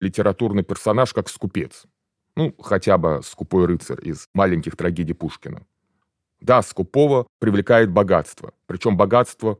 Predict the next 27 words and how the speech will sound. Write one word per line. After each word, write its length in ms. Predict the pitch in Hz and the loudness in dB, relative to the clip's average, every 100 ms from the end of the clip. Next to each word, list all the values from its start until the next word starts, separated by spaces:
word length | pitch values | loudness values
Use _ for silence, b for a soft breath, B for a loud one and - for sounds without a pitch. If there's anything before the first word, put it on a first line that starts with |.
| _ | _
в 100 | 95 | -8
его 260 | 92 101 107 | -2 2 2
денежной 540 | 87 120 120 101 101 | 2 2 4 2 -2
форме. 500 | 95 101 85 - - _ _ _ _ - | -4 -2 -4 -4 -14 _ _ _ _ 0
Поэтому 380 | 98 95 101 | 2 4 0
высшее 440 | 95 123 110 - 92 | 2 0 0 -2 -2
наслаждение 720 | 92 101 98 92 120 113 104 | -2 0 -2 0 -2 0 -2
для 140 | 95 | -2
него 340 | 92 90 87 - _ - | -2 -2 -2 -4 _ -2
перебирать 580 | 117 110 98 104 104 82 | 2 4 4 6 4 4
золотые 420 | 92 92 - 92 | 0 0 0 0
монеты 400 | 92 98 85 73 | 2 2 0 -4
в 40 | |
своих 300 | - 78 73 | -8 -6 -6
сундуках. 640 | - 73 71 73 - - _ _ _ _ _ _ _ - | -8 -10 -10 -10 -10 -14 _ _ _ _ _ _ _ -8
Таким 280 | 98 135 123 | 0 4 4
образом, 380 | 120 110 110 | 4 2 2
его 180 | 104 104 | 2 0
стремление — 680 | - 104 98 120 131 127 123 _ _ _ _ - | -2 -2 0 0 0 -2 -4 _ _ _ _ 0
это 280 | 113 117 | 0 2
вообще-то 520 | 107 98 - 110 110 98 | 0 0 -2 -2 -2 -4
тяга 480 | - - 113 110 | -2 2 4 4
к 140 | 104 123 | 0 -2
изыманию 580 | 98 131 135 120 98 87 | 2 4 6 4 4 2
денег 380 | 98 85 78 | 0 -2 -4
из 100 | 82 | -8
оборота, 540 | 78 87 82 71 - | -2 0 0 -4 -12